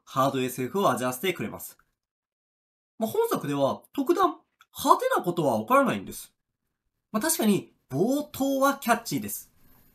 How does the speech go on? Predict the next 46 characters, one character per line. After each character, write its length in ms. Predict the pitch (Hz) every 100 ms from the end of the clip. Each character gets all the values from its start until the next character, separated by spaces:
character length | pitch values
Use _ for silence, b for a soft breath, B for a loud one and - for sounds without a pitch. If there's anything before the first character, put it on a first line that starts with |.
| _ _ -
月 300 | 120 - 180
面 260 | 175 175
で 260 | 185 180 - - - -
五 200 | - 127
万 320 | 247 311 302
年 260 | 311 269
前 200 | 254 262
の 160 | 202 190
人 280 | - 190 147
類 160 | 120
の 140 | 151 -
遺 140 | 120
体 200 | 110 123
が 220 | 127 135 - _
発 240 | 208 208
見 140 | - 113
さ 100 | 107
れ 80 | 95
る。 140 | 92 _ _ _ _ _ _ _
お 60 | 180
う、 180 | 214 - _ _ _ -
こ 260 | - 120
れ 80 | 190
は 140 | 247 107
ど 160 | 190
う 80 | 302
い 60 | 185
う 20 |
展 200 | 147 131
開 160 | 127 123
に 40 |
な 80 | 120
る 60 | 104
ん 40 |
だ。 120 | 85 - _ _ _ _ -
期 100 | -
待 180 | 127 131
さ 120 | 120
せ 80 | -
て 60 |
く 100 | 127
る 60 | 117
わ 100 | 98
け 60 |
で 60 | 85
す。 180 | -